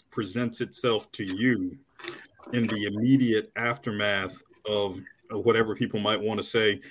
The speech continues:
in the immediate aftermath of how the Steve Wilks situation played out with the Carolina Panthers. You look at something like that and someone with a defensive background like yourself getting this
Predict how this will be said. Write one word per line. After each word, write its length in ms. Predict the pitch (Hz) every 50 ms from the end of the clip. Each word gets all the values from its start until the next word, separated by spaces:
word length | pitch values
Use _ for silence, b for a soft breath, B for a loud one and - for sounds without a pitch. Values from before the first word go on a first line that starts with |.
| B B -
in 80 | 104
the 340 | 107 113 107 101 107 120 135 135
immediate 420 | 113 110 117 123 123 120 113 107
aftermath 800 | 110 110 120 117 - - 110 101 107 107 104 101 101 92 - - B B B B B -
of 240 | 98 104 107 98 92
how 360 | - 107 107 107 104 98 98
the 100 | 95 90
Steve 320 | 87 - - 123 120 113 101 95
Wilks 380 | 104 117 117 113 - - -
situation 600 | - 110 - - 107 107 104 104 95 - 101 95
played 320 | 92 - - 107 104 101 98
out 360 | 107 113 107 95 95 92 - _ _
with 140 | 104 101 -
the 60 | -
Carolina 480 | - - 107 107 104 101 101 98 95
Panthers. 680 | 90 - 127 123 117 107 - - 87 - - - - B B B B B B B B B B
You 120 | - 113 127
look 160 | 151 185 185
at 120 | 165 131
something 320 | - - 147 139 135 135 120
like 180 | 113 107 -
that 340 | - 120 117 113 117 113 -
and 160 | 123 117 107
someone 320 | 101 - 123 120 117 110 107
with 220 | 120 131 135 135
a 60 | -
defensive 680 | 98 95 98 95 - - 127 127 131 135 - 104 95
background 600 | 90 107 110 117 117 - 113 110 113 113 113 104 98
like 240 | 104 110 107 - -
yourself 480 | 104 - - 127 120 110 98 92 90 - - -
getting 280 | 110 117 110 101 98 101
this 280 | 101 120 120 - -